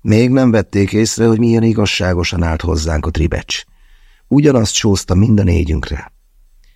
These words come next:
Lassan ők is felfogták. Meredtünk egymásra a váratlanul elnémult erdőben.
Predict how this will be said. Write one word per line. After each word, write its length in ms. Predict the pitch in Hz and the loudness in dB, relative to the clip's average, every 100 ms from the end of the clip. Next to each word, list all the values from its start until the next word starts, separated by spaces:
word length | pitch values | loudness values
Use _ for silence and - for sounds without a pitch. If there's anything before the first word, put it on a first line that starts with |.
| _ _ _ | _ _ _
Lassan 400 | - 95 - 113 | 0 2 2 4
ők 180 | 101 82 | 4 2
is 120 | 87 | -2
felfogták. 800 | - 80 - 78 - 87 - - _ _ _ _ | -2 -2 -2 -4 -2 -2 -4 -20 _ _ _ _
Meredtünk 500 | - 110 98 - 107 | -4 -2 -2 0 0
egymásra 520 | 107 104 98 95 101 | 2 2 2 0 -2
a 40 | 98 | 0
váratlanul 600 | 104 98 92 98 95 98 | 0 0 -2 0 0 2
elnémult 500 | 101 98 95 98 95 | 2 2 4 2 2
erdőben. 680 | 98 98 90 98 92 92 | 0 0 0 2 2 0